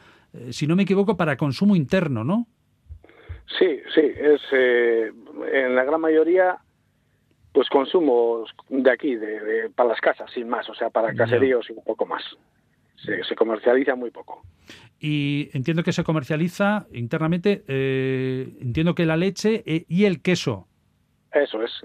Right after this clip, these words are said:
Speaker 2: eso es, y los corderos.
Speaker 1: Y los corderos, los corderitos.
Speaker 2: Claro, <clears throat> eso es,
Speaker 1: Ujú.
Speaker 2: cordero lechal.
Speaker 1: De acuerdo. Y en la, en la feria, ¿qué es lo que, qué es lo que nos vamos a encontrar el próximo sábado en Carranza?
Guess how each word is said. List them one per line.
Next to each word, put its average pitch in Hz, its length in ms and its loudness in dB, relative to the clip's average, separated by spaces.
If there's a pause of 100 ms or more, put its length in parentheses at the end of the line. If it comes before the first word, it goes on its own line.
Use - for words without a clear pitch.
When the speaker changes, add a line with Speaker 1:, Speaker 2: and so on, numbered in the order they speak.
Speaker 2:
eso - 160 2
es, - 80 -4 (160)
y 135 100 2
los 123 180 4
corderos. 117 440 0 (160)
Speaker 1:
Y 170 100 4
los 196 220 2
corderos, 120 560 -2
los 113 120 -12
corderitos. 120 460 -2 (360)
Speaker 2:
Claro, - 260 0
<clears throat> - 100 -10
eso - 220 -2
es, - 180 -12 (420)
Speaker 1:
Ujú. 123 300 -6
Speaker 2:
cordero 104 280 0
lechal. 107 340 -2 (500)
Speaker 1:
De 117 160 -8
acuerdo. 127 420 -4
Y 180 120 2
en 160 80 4
la, 160 160 0 (100)
en 143 160 0
la 147 120 0
feria, 196 340 0
¿qué 233 100 -2
es 214 120 -2
lo 196 180 -2
que, 165 560 -2 (460)
qué 196 100 -2
es 202 80 0
lo 233 80 -2
que 220 80 -4
nos 214 120 0
vamos 202 220 0
a 196 40 0
encontrar 180 260 -2
el 165 120 0
próximo 160 420 -2
sábado 107 320 -8
en 127 100 -6
Carranza? 139 600 -4